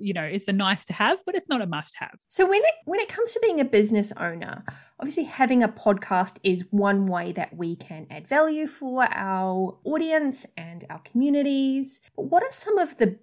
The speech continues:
Speaker 2: benefits of having your own podcast when you are in business?
Speaker 1: Yeah, there's so many. And I mean, 'cause we, we've just sort of talked about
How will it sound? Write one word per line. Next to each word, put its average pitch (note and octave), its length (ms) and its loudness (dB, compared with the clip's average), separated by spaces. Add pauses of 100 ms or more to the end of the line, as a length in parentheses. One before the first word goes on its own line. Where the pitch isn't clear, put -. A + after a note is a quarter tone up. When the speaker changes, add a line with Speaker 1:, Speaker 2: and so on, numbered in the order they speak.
Speaker 2:
benefits A3+ 720 2
of F3 400 -2
having A3 400 0
your G3 220 2
own F#3 120 -2
podcast - 640 -10
when F#3 320 -2
you F3+ 220 -4
are E3+ 280 -6
in F3 180 -6
business? E3 500 -14
Speaker 1:
Yeah, F#3+ 120 -4
there's G#3 300 0
so B3+ 240 4
many. F#3+ 560 0 (100)
And A3+ 120 6
I G#3+ 60 4
mean, G#3+ 160 2
'cause G3 200 -2
we, G#3 120 0
we've G#3 200 0
just D4+ 200 2
sort G#3+ 120 2
of - 80 -6
talked - 260 -2
about E3+ 240 -4